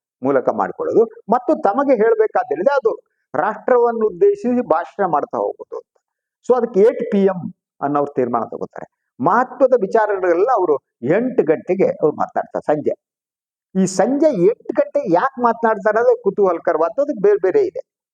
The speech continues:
So ಈ ಎಂಟು ಗಂಟೆಗೆ ಭಾಷಣ ಮಾಡುವಂತ ಅದು ನರೇಂದ್ರ ಮೋದಿ ಅವರು. ಅದ್ರ ಜೊತೆಗೆ ಅವ್ರು ಕಟ್ಕೊಡ್ತಾ ಹೋಗ್ತಾರೆ. ನೋಡಿ, ಒಂದು ಯಾವ ರೀತಿ ಅಂದ್ರೆ ಒಂದು ಇತಿಹಾಸವನ್ನ ಸಂಪೂರ್ಣವಾಗಿ ಬುಲ್ಡೋಸ್ ಮಾಡುವಂಥದ್ದು. ಅಂದ್ರೆ ಇವರ, ಇಡೀ ಇವರ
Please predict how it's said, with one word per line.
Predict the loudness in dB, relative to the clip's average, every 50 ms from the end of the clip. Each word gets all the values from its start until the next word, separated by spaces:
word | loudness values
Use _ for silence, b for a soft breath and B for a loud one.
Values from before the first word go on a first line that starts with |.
| _ 0
So | 0
ಈ | 2 4 4 4
ಎಂಟು | 2 2 0 -4 -4
ಗಂಟೆಗೆ | -2 -2 -2 0 -2 -2
ಭಾಷಣ | 0 -2 -2 -2 -4 -4 -2 -2
ಮಾಡುವಂತ | 0 0 0 0 0 0 -2 -2 -4 -4 -6 -6 -6 -6 -8 _ _ _ _ _
ಅದು | -4 0 0 0 0 0 -2
ನರೇಂದ್ರ | -2 0 0 0 0 -2 -2 -4 -4
ಮೋದಿ | -6 -8 -10 -10 -12 -16
ಅವರು. | -20 -20 _ _ _ _ _ _ _ -4
ಅದ್ರ | -2 0 2 2 2
ಜೊತೆಗೆ | 2 2 2 2 2 0
ಅವ್ರು | 0 0 -2
ಕಟ್ಕೊಡ್ತಾ | -4 -6 -4 _ -4 -4 -4 -4 -4
ಹೋಗ್ತಾರೆ. | -6 -6 -10 _ -16 -6 -4
ನೋಡಿ, | 0 2 2 2 0 -2 -8 -16 _ _ _ _ _ _ _
ಒಂದು | -4 -2 -2 -2 -2
ಯಾವ | -4 0 0 2 2 2 2 2
ರೀತಿ | 0 -2 -2 -2 -2 -2
ಅಂದ್ರೆ | 0 0 -2 -2 -2 -4 _ _ _ _ _ _ _ _ _ -2
ಒಂದು | 0 0 0 0 0 2 2 2 2 -2 -6 _ _ _ _ _ _ -4
ಇತಿಹಾಸವನ್ನ | -4 -4 -2 0 0 2 2 2 0 0 -2 -2 0 0 0 2 2 0 0 -2 -2
ಸಂಪೂರ್ಣವಾಗಿ | -6 -8 -8 -10 _ -2 0 2 2 2 2 2 2 2 0 2 0 -2 -2 0
ಬುಲ್ಡೋಸ್ | 0 0 2 2 2 2 2 2 0 -2 -6 -10 -10 -10 -6 -6
ಮಾಡುವಂಥದ್ದು. | -6 -4 -4 -4 -6 -6 _ -18 -18 -18 _ _ _ _ _ _ _ _ _ _ _ _ _ 0
ಅಂದ್ರೆ | 2 2 4 2
ಇವರ, | 2 2 2 2 2 -2 -4 -8 -16 -20 _ _ _ _ _
ಇಡೀ | -4 0 2 2 4 4 4 4
ಇವರ | 4 2 2